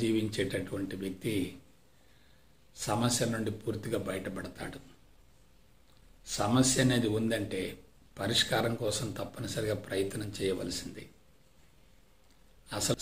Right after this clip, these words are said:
సమస్య లేదనేటటువంటి భావన కలిగిందనుకోండి, పరిష్కారం కోసం ప్రయత్నం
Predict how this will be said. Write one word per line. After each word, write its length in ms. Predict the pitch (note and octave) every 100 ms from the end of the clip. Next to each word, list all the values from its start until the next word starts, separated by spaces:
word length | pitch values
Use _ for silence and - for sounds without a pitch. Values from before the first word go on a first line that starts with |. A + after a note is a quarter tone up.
| -
సమస్య 420 | A#2 B2 C3 C#3
లేదనేటటువంటి 880 | B2 A#2 A2+ A#2 A2+ - G#2 A2 G#2 G2 G2
భావన 260 | G#2+ A2+ A2
కలిగిందనుకోండి, 680 | G2+ G#2+ G#2+ G2+ G2 G#2+ F#2+ F2 G#2+
పరిష్కారం 500 | G#2+ - A#2 A2+ B2
కోసం 300 | A#2 A2+ A#2+ G#2
ప్రయత్నం 400 | - G2+ G2 B2